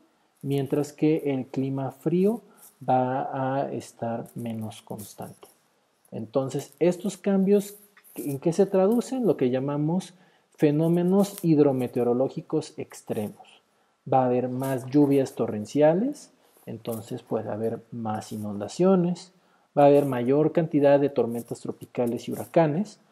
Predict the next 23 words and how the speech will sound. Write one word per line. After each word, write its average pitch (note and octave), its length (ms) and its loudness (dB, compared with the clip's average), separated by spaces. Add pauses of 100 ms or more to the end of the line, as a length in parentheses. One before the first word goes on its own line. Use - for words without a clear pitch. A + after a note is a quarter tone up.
(360)
pero F#3 320 10
no F#3 300 4
solo E3+ 540 2
es C#3 200 -2
todo B2 220 0
lluvia, D#3+ 520 0
eso C3+ 200 -4
ayudaría C3 400 4
mucho D3+ 340 -2
a C#3 60 -6
cosechas, - 580 -6 (280)
sino D#3 300 2
que D#3 120 2
también E3 360 2
va F#3+ 40 6
a - 20 4
haber F3+ 180 4
más D3+ 380 -2
sequías, E3+ 800 0 (460)
más F#3 400 2
olas E3+ 280 4
de D3 140 2
calor C#3 400 -2